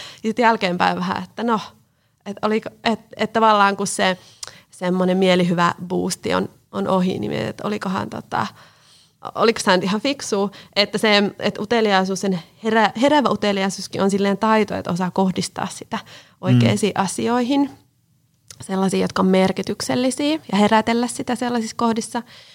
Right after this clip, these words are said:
Speaker 1: Mut sit toi sinnikäs uteliaisuus, tavallaan kun me ollaan päästy portista sisään, niin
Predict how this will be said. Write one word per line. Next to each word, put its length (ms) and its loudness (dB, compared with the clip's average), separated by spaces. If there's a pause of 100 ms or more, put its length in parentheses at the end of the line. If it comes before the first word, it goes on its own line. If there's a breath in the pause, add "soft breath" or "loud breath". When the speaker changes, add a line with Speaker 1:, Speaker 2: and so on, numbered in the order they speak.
(120 loud breath)
Speaker 1:
Mut 140 0
sit 140 -2
toi 140 4
sinnikäs 460 2
uteliaisuus, 500 -4
tavallaan 220 6
kun 60 4
me 40 4
ollaan 120 4
päästy 240 2
portista 500 0
sisään, 680 0
niin 120 -2